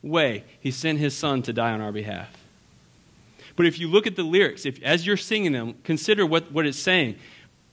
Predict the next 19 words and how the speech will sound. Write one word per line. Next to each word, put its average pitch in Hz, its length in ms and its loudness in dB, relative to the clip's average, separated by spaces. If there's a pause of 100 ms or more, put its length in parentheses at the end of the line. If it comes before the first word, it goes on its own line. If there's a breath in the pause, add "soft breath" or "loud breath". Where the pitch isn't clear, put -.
(380)
"Before 202 640 2 (260)
we 151 140 -2
even 170 180 -2
spoke 147 340 -8
a 123 60 -8
word, 110 420 -8 (1000 loud breath)
before 202 640 6 (200 loud breath)
we 156 140 -4
even 170 380 0
took 165 180 -4
a 127 80 -4
breath, 123 720 -4 (460 loud breath)
before 214 340 4
the 147 140 0
foundation 180 960 2
of 131 180 -6
the, 127 240 -4
the 131 180 0
world, 127 440 2